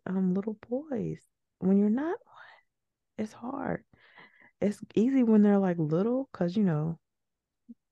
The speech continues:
they're little, but then when they start to, like, become, like,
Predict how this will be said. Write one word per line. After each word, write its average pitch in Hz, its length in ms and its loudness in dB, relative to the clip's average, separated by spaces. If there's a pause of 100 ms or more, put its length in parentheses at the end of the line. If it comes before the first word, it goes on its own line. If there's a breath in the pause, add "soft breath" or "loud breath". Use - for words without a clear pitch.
(120)
they're - 160 -4
little, 202 180 0
but 156 160 -4
then 180 140 0
when 180 100 4
they 175 120 2
start 180 360 -4
to, 180 140 -4
like, 170 280 -4
become, 180 500 -2
like, 170 300 -6